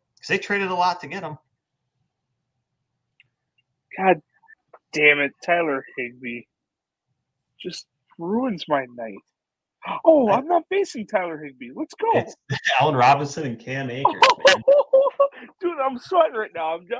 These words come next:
Speaker 2: I'm, I'm up two points.
Speaker 1: Are you still up two?
Speaker 2: I'm up two points, dude. <laughs>
Speaker 1: Two exactly. Oh, there's Robinson.
Speaker 2: It's,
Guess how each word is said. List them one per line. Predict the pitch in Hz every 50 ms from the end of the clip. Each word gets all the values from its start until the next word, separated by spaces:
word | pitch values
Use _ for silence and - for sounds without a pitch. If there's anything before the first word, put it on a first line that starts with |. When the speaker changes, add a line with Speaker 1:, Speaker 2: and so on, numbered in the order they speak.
| 262 233
Speaker 2:
I'm, | 233 254 247 - - - _ -
I'm | 214 226 208 240
up | 254 247 226 _ _ -
two | - 254 247 - -
points. | 277 254 254 226 175 156 147 _ _ _ _ _ _ _ _ _ _ _ - -
Speaker 1:
Are | -
you | 123 147 165
still | - - - 156 175 175 - 117
up | 127 - - -
two? | - 110 107 113 139 170 - - _ _ _ -
Speaker 2:
I'm | - - - 453 523 539 - _ -
up | 220 262 294 277 - _ _
two | - 269 277 277 285 -
points, | 285 277 262 240 202 170 170 _ _
dude. | 185 196 202 220 214 220 220 _ _ - 587 -
<laughs> | _ _ - 698 -
Speaker 1:
Two | - 175 196 190
exactly. | 165 139 123 110 107 107 107 117 117 - - 92 80 73 - - - _ _ _ _ _ _ _ _ _ - - - - - - _ _ _ _ _ _ _ - - - _ _ _ _ -
Oh, | 120 127 135 135
there's | 135 127 120 110
Robinson. | 113 110 107 104 107 107 107 120 175
Speaker 2:
It's, | 202 202 - _ - _